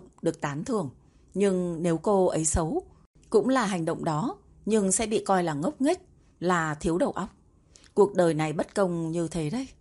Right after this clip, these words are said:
Lý Thanh Hải ngẫm nghĩ một lát, cuối cùng thấy mình làm vậy có hơi tầm thường, thế nên cố tươi tỉnh nói, "Là như thế này, con bé bị tổ chức tội phạm đe dọa, bắt phải đi lừa đảo. Cô có lòng tốt,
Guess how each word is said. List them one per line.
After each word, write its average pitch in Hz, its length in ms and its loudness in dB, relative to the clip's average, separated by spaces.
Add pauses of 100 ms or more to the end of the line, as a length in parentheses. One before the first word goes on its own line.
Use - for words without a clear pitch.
(420)
Lý 185 140 6
Thanh 254 180 -4
Hải 196 160 -4
ngẫm 143 200 -6
nghĩ 196 160 -4
một 208 140 -4
lát, 185 180 -4 (240)
cuối 240 120 -2
cùng 185 320 0
thấy 175 140 -2
mình 180 360 -2 (800)
làm 175 260 2
vậy 170 220 2
có 190 100 -2
hơi 196 160 2
tầm 156 200 -2
thường, 143 300 -4 (320)
thế 214 80 0
nên 185 420 0 (140)
cố 175 260 4
tươi 220 160 -2
tỉnh 147 220 -2
nói, 143 280 -6 (480)
"Là 170 160 0
như 185 180 0
thế 208 140 -4
này, 147 360 -4 (280)
con 185 200 4
bé 165 200 2
bị 214 160 -4
tổ 175 180 0
chức 330 180 0 (140)
tội 180 180 2
phạm 185 240 -2
đe 165 160 0
dọa, 165 300 -4 (240)
bắt - 180 0
phải 170 120 -2
đi 180 160 4
lừa 170 180 0
đảo. 147 260 -2 (380)
Cô 202 180 4
có 202 140 -2
lòng 202 180 -2
tốt, 226 280 -2